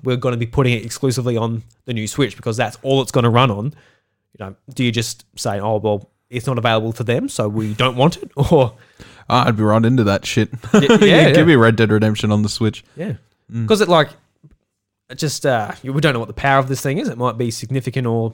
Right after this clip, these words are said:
Speaker 1: not that significant, but
Speaker 2: Mm.
Speaker 1: if it, if it opens the doors to ports that are a bit more taxing, like G T A and online games like that, that we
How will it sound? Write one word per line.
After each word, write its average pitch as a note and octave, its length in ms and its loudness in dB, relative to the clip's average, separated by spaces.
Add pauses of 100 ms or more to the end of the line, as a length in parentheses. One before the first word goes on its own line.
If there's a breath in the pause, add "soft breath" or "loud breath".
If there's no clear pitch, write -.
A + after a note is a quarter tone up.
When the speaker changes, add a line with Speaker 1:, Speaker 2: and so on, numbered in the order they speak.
(100)
Speaker 1:
not A#2+ 200 -8
that B2+ 180 -2
significant, C#3 640 -6
but A#2+ 140 -2
Speaker 2:
Mm. F2 160 -8 (160)
Speaker 1:
if G#3 100 2
it, - 220 -2
if E3 100 -2
it C3+ 80 0
opens F3 320 2
the C#3+ 60 0
doors A2+ 400 0
to A#2 220 0
ports A2+ 500 -4
that A#2+ 160 -2
are A2 100 -2
a A2+ 60 -2
bit A2+ 200 -6
more G#2+ 300 -6
taxing, C#3 480 -6
like A2+ 160 -6
G A#2 160 -4
T A2 100 -4
A B2 280 -2
and G#2+ 240 -10 (840)
online A#2 300 -2
games A2+ 240 0
like A2+ 140 0
that, D3 240 0
that A#2+ 200 -2
we A#2 240 -4